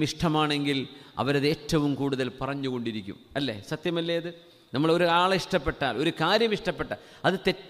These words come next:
തിന്മ ഇഷ്ടപ്പെടുന്ന ആളുകൾ തിന്മയെ പറ്റി ഇങ്ങനെ പറഞ്ഞുകൊണ്ടിരിക്കും, വ്യഭിചാരം ഇഷ്ടപ്പെടുന്നവർ ആ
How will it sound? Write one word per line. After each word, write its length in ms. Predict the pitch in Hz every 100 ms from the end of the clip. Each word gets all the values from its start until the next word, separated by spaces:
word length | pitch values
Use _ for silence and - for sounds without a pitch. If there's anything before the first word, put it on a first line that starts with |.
| -
തിന്മ 220 | 180 214 247
ഇഷ്ടപ്പെടുന്ന 400 | - 233 220 233 226
ആളുകൾ 200 | 233 226 220
തിന്മയെ 240 | 220 240 233
പറ്റി 120 | 220
ഇങ്ങനെ 140 | 247 254
പറഞ്ഞുകൊണ്ടിരിക്കും, 520 | 254 254 220 202 170 - - - _ _ _
വ്യഭിചാരം 440 | 143 165 208 220 220
ഇഷ്ടപ്പെടുന്നവർ 480 | 226 208 220 220
ആ 20 | 214